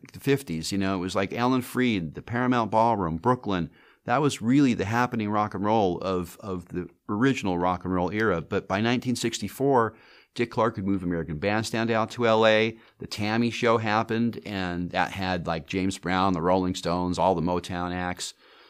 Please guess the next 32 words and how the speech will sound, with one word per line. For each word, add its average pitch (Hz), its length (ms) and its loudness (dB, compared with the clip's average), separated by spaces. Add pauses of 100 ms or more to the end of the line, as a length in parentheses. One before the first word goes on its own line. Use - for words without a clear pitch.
(160)
So, 104 500 4
um, 98 440 -4 (140)
and 143 200 2
the 147 40 2
Beatles 180 300 4
being 139 220 8
on 120 100 6
Capitol 120 400 4
Records 110 560 2 (320)
caused 120 480 6 (140)
people 131 240 2
to 117 100 -2
really 127 360 4
start 107 240 0
looking 110 320 0
at 90 200 0
Los 87 320 2
Angeles 101 540 -2
as, 82 180 -10
you 104 60 -6
know, 71 80 -6
"Hey, 95 140 -6
here's 95 280 -8
Capitol 107 380 -4
Records, 110 340 -2
here's 110 220 -6
the 104 60 -12
Tammy 107 360 -4
Show, 90 220 -8
here's 101 260 -6
Dick 107 180 -4
Clark." 107 380 0